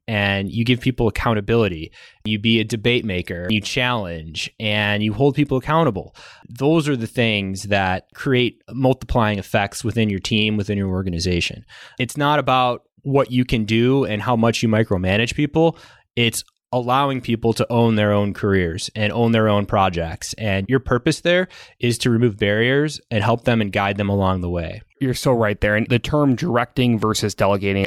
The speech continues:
Speaker 2: I think it falls a little bit more in the management realm, but I think it is applicable here from a, a leadership standpoint. A lot of times we in our professional careers, when we are working with our teammates,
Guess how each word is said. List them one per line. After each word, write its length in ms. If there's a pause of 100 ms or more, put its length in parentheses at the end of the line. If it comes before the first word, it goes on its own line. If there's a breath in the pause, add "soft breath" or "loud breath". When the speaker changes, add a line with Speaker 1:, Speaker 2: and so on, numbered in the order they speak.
Speaker 2:
I 60
think 160
it 100
falls 240
a 40
little 220
bit 140
more 300
in 120
the 120
management 560
realm, 380
but 200
I 60
think 200
it 80
is 120
applicable 460
here 360
from 220
a, 180
a 80
leadership 500
standpoint. 680 (460 loud breath)
A 60
lot 300
of 80
times 520
we 220
in 80
our 140
professional 600
careers, 840
when 360
we 140
are 100
working 380
with 140
our 100
teammates, 500